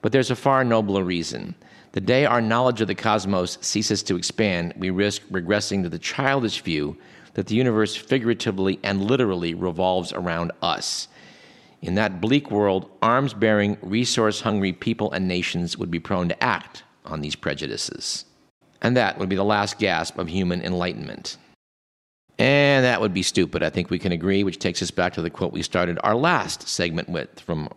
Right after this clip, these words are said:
Margaret Atwood, which was that stupidity is the same as evil if you judge by the results.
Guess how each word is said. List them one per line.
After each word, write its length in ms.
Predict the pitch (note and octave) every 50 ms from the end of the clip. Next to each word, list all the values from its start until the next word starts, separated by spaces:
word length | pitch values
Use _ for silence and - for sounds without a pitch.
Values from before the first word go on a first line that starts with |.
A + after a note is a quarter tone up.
| -
Margaret 280 | - F2+ E2 E2+ F2+ -
Atwood, 440 | - F2 - - - D#2+ D#2+ D2 D2+
which 240 | - E2+ E2+ - -
was 180 | - E2+ D#2+
that 140 | D#2 E2+ -
stupidity 720 | - - - G#2+ - A#2+ C#3+ B2+ A2+ F#2+ F#2+ E2 D2+ C#2+ - - - - - -
is 120 | - -
the 100 | - G2+
same 320 | - - - G#2 G2+ G#2 G2+
as 140 | F#2+ E2+ -
evil 460 | D#2+ A#2 A#2+ G#2 F#2 E2 D2+ C#2+ - -
if 140 | - - -
you 60 | E2
judge 520 | D2 D2 - F#2 F2 E2 D#2 D#2+ D2+ - - - - _ -
by 160 | E2+ D#2+ D#2
the 100 | D#2+ E2
results. 720 | D#2+ D#2+ D2+ D#2+ F#2 F2 D#2+ C#2+ - - - - - -